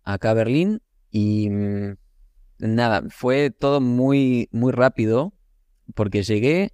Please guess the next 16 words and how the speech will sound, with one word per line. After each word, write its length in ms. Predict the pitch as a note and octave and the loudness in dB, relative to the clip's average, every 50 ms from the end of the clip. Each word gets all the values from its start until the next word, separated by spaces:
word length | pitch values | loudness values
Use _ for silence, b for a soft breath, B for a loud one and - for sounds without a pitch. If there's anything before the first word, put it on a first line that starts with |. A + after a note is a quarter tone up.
| _ _ | _ _
al 180 | - G#2 G#2 G#2+ | -4 -4 0 2
día 140 | B2 C3 | 2 0
siguiente 720 | - - A2+ G#2+ A2 A#2+ C3 C3+ - - C#3 C#3+ C#3+ - - - _ | 0 0 -2 0 0 0 0 -2 -2 -2 -2 0 0 -2 -4 -10 _
conseguí 540 | - G2+ G2+ F#2 - G2+ G#2 G#2+ A2+ A2+ A2 | -6 -4 -4 -4 -4 -2 0 0 0 0 0
una 160 | A2 G#2+ G2+ | 0 0 0
habitación, 580 | G2+ G2 - F#2+ - C#3+ D3 F#3 G#3+ A#3 A3 - _ | 0 -2 -2 -4 -2 -2 -2 -2 -2 -6 -10 -16 _
cosa 220 | - - G#2 G2 F#2+ | -8 -4 -2 -2 -2
que 180 | - G#2 G2+ | 0 -2 -2
es, 460 | G2+ - - - - - - - - _ _ _ _ | -2 -4 -8 -14 -16 -20 -20 -20 -20 _ _ _ _
eh, 320 | F#2+ F#2 - - - - - - - - - - - - - | -6 -6 -6 -6 -8 -12 -16 -20 -20 -20 -20 -20 -20 -20 -6
rarísimo, 640 | - G2+ F#2 F#2+ B2 B2 - - A#2 A2 A2+ A#2 | 0 0 2 2 2 0 0 0 0 0 2 0
cosa 160 | - G#2 G2 F#2+ | 0 -2 -2 -2
que 80 | G2+ | -2
no 120 | G#2 A2 - | -2 -2 -4
sucede 520 | - G#2+ - - A2+ A2+ G#2+ G2+ G#2 G#2 | -6 -10 -6 -2 0 0 2 2 0 0
realmente. 680 | G2 F#2+ G2 F#2+ G#2 G#2 G#2 G2+ F2+ - G#2 A#2+ - | 0 0 0 0 0 0 -2 -2 -2 -2 -4 -4 -4